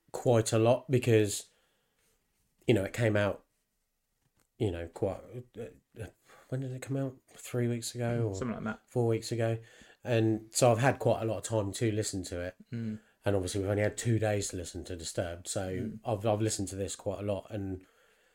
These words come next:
Speaker 1: you know, as I've been listening to it, I've kind of, like, tried to focus on the drumming and focus on the guitars
Speaker 2: Mm.
Speaker 1: and, and then go back and listen to it and focus on the lyrics and kind of like that.
Speaker 2: Mm-hmm.
Speaker 1: And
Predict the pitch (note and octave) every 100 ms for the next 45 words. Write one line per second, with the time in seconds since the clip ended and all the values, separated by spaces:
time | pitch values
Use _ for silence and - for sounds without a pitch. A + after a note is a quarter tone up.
0 | _ _ _ _ _ - A#2+ G#2 A2+ A2+
1 | G#2 A2 A#2 A2+ G2 F2 - F2 G2 -
2 | B2 G#2+ G2 - A#2 - _ - G2+ -
3 | - - G#2 - G2+ - C3+ B2+ G#2+ G2+
4 | F#2 F2+ F#2+ F2+ F2+ F#2 F#2 B2 A2 A2
5 | F#2+ F#2 F2 - F2+ F2 F2+ G2 A2+ F#2
6 | - _ - - A2+ G#2 G2+ G2 G#2 -
7 | G#2+ G#2+ - G2 - G2 G2+ G2 F2+ -
8 | A#2+ G#2+ G#2 G2+ F#2+ F#2+ F#2 F2 _ _
9 | _ _ - G#2+ F#2+ F#2 - - G#2+ F#2+
10 | F#2+ - C#3 - A#2+ A2+ G2+ - B2 A2+
11 | A#2 C3 - - - A2+ B2+ C3 A#2+ A#2
12 | A2